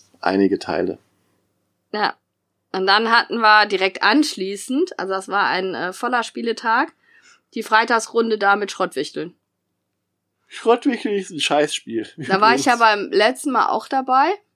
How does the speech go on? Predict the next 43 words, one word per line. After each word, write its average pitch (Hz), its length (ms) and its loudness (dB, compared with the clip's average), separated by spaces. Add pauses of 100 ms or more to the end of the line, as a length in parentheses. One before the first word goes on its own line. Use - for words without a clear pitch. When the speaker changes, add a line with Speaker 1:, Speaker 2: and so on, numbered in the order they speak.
(680)
Speaker 2:
Und 214 360 0
jetzt 240 220 0
kann 254 180 2
ich 233 100 -8
mich 233 140 -2
wieder 226 180 0
an 190 100 0
die 170 100 -4
Regeln 240 360 0
erinnern. 269 420 2 (380)
Speaker 1:
Schrottwichteln-Regeln 110 1200 -4
sind 101 240 -14
doof. 107 280 0 (480)
Speaker 2:
Äh, 202 420 2
jeder 254 560 2
würfelt, 311 560 0 (100)
also 202 200 -2
man 185 160 -2
würfelt 247 340 -2
drei 190 200 4
um 269 320 4
und 220 120 -2
wenn 208 100 -2
man 208 140 2
eine 190 100 0
sechs 220 240 -2
würfelt, 233 240 -4
darf 196 140 -2
man 202 120 -2
sich 202 120 -10
ein 196 80 -2
Geschenk 202 300 -4
auswählen. 269 480 -2
Wenn 196 160 -2
alle 262 280 2
dann 240 160 0
ein 196 200 -2
Geschenk 185 360 -10
haben, 247 460 4 (420)
setzt 220 300 -4
man 214 120 -4
einen 175 260 -2
Timer 277 640 2